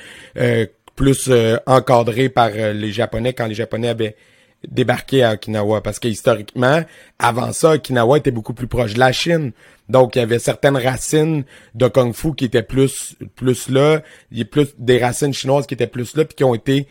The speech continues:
effacées par les Japonais à un certain moment de l'histoire. Euh, fait que vous, dans le fond, quand vous vous référez à la tradition, tu sais, mettons, quelqu'un qui fait des arts martiaux philippins, euh, un kata traditionnel pour un,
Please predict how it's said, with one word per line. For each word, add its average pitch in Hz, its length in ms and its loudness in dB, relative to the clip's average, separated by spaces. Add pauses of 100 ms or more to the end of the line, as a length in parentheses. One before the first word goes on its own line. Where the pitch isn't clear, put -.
(420)
effacées 143 640 2
par 135 160 2
les 117 120 0
Japonais 117 340 -2
à 131 60 2
un 123 40 -2
certain 120 320 -6
moment 120 240 -4
de 113 60 -8
l'histoire. 127 500 -4 (500)
Euh, 104 1160 -2
fait - 260 -6
que - 120 -16
vous, 139 500 -2 (400)
dans 135 180 4
le 123 40 2
fond, 156 180 4
quand 151 160 4
vous 139 100 -4
vous 123 80 -10
référez 139 320 2
à 151 60 6
la 135 120 4
tradition, 143 600 0
tu - 80 -8
sais, 160 120 0
mettons, 156 340 -2 (320)
quelqu'un 147 320 6
qui 170 140 -12
fait 160 160 2
des 135 180 -2
arts 131 120 2
martiaux 127 320 -2
philippins, 139 640 0 (680)
euh, 110 600 4
un 113 100 -4
kata 131 320 0
traditionnel 139 840 0
pour 123 180 -4
un, 117 80 -2